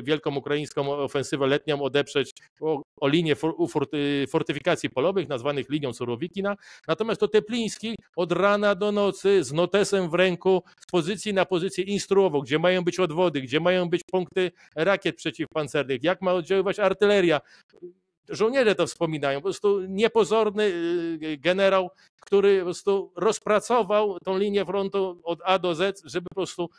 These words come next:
y, jak najmniejsze straty samemu ponieść, jak Ukraińcom zada się największe. A znowu on też się w pierwszym okresie wojny bardzo odznaczył. On dowodził bardzo takim ryzykownym odcinkiem frontu,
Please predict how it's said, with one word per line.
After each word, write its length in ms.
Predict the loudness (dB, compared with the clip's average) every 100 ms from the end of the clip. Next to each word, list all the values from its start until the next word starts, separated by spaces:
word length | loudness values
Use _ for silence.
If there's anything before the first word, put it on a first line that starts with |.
| _ -4
y, 40 | -2 0 -2 -4 -2
jak 160 | -2
najmniejsze 460 | 0 -2 -2 -2 -4
straty 360 | -2 -2 -2 -2
samemu 380 | -2 0 -2
ponieść, 300 | -2 -4 -4
jak 220 | -6 -6 -6
Ukraińcom 400 | -2 -2 -2 -2
zada 200 | 0 -2
się 120 | -2
największe. 480 | -2 -2 -4 -6 -8 _ -16 -2
A 120 | -2
znowu 280 | 0 -4 -2
on 140 | -4
też 160 | -4 -4
się 280 | -2 -2 -4 -2
w 40 |
pierwszym 260 | 0 0 -2
okresie 300 | -2 -2 -2
wojny 320 | -2 0 -2
bardzo 360 | 0 0 0 -4
odznaczył. 540 | -2 -2 0 0 -2
On 80 | 0
dowodził 360 | -2 -2 -2
bardzo 320 | 0 0 0 -4
takim 260 | -6 -4
ryzykownym 560 | -4 -4 -2 -2 -2 -6
odcinkiem 400 | -6 -8 -8 -6
frontu, 320 | -4 -6